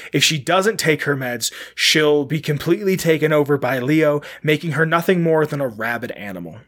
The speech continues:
So, just before we get out of here on Lily, I'd just like to read some fun facts, some notes that are right off the wiki. I get all my lore off of fallout dot fandom dot com. Her husband used to make particularly strong moonshine,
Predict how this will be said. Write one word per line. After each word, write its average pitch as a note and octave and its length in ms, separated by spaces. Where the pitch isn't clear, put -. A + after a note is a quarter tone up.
So, B3 360
just A#3 160
before A#3 300
we G#3 80
get F3+ 160
out E3+ 140
of C#3 80
here E3 180
on D#3+ 220
Lily, B2 280
I'd - 180
just - 140
like D3 160
to C#3+ 80
read C3+ 180
some C3 220
fun E3+ 400
facts, - 560
some C3 240
notes D3 380
that B2 180
are A#2+ 180
right E3+ 240
off D#3 200
the C3 80
wiki. A#2+ 400
I D3 100
get D#3 140
all A3 220
my A#3+ 160
lore F#3 380
off D3+ 260
of C#3+ 120
fallout F3 720
dot F3+ 280
fandom C#3+ 680
dot - 340
com. F#2 540
Her F3+ 120
husband G#3+ 440
used G3+ 180
to F#3 60
make F3+ 200
particularly G3 480
strong E3+ 440
moonshine, C#3+ 680